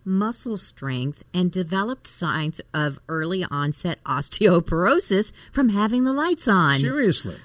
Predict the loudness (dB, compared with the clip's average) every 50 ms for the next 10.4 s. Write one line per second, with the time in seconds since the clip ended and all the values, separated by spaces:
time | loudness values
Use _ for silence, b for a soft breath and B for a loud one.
0 | B B -8 -6 -4 -2 -2 -2 0 0 0 0 0 0 0 0 0 -2 -2 -2
1 | 0 0 2 2 2 0 0 -2 -4 -6 -8 -2 2 4 4 4 6 6 6 6
2 | 6 6 6 6 6 6 6 4 0 -4 -6 -2 0 0 0 0 -2 -4 -6 -4
3 | -4 -2 -2 -2 -2 -2 -4 -4 -4 -2 -2 0 0 0 -2 -4 -8 b b b
4 | b b -2 0 0 0 -2 0 2 4 6 6 6 4 4 2 0 0 2 2
5 | 2 2 2 0 0 0 0 0 2 2 2 2 0 -2 -4 -4 -2 -2 -2 0
6 | 0 0 0 -2 -2 -2 -2 0 2 2 2 0 0 -2 0 0 0 0 0 -2
7 | -4 -4 -4 -2 -2 0 0 -2 -2 -4 -6 b b b b b -2 0 0 0
8 | 0 0 -2 -2 -4 -4 -4 -2 -2 -2 -2 -2 -4 -4 -6 -4 -4 -2 -4 -4
9 | -4 -6 -6 -6 -6 -6 -6 -4 -4 -4 -4 -4 -2 -4 -4 -4 -4 -4 -4 -4
10 | -4 -4 -6 -8 -8 -6 -6 -8